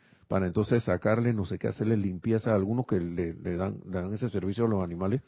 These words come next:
Le ven con un ojo hinchado o cerrado y que este tiene una, tiene una infección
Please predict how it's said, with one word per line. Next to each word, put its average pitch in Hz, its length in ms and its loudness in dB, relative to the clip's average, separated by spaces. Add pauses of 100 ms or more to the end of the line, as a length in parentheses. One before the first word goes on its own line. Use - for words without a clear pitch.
(880)
Le 92 120 -2
ven 98 220 0
con 113 160 2
un 110 280 0
ojo 110 560 4 (200)
hinchado 113 680 6
o 92 160 0
cerrado 107 480 4
y 104 40 0
que 98 120 -2
este 101 160 0
tiene 110 380 -2
una, 107 220 -2
tiene 104 220 -2
una 107 140 0
infección 113 460 -2